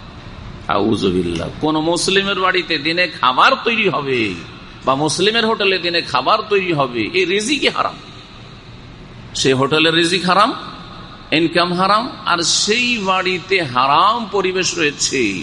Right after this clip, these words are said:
বরকতহীন বাড়ি। যেই বাড়িতে আল্লাহ দ্রোহিতা হয়, আল্লাহর নাফরমানি করা হয় প্রকাশ্যে, যে দিনে দুপুরে, আহ, যারা রোজা রাখবে না, অথচ শরীয়তি কোনো ওজন নেই, তাদের জন্য খাবার তৈরি হচ্ছে।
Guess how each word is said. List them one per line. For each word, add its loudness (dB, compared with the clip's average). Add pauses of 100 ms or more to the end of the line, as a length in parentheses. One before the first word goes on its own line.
বরকতহীন 2
বাড়ি। 0 (1120)
যেই 4
বাড়িতে 2
আল্লাহ 2
দ্রোহিতা 2
হয়, 2
আল্লাহর 2
নাফরমানি 0
করা 0
হয় -2
প্রকাশ্যে, 0 (460)
যে 2
দিনে 0
দুপুরে, 0 (440)
আহ, 2 (760)
যারা 4
রোজা 2
রাখবে 2
না, -2
অথচ 0
শরীয়তি 0
কোনো 0
ওজন 0
নেই, 0
তাদের 0
জন্য -2
খাবার 0 (120)
তৈরি -2
হচ্ছে। -4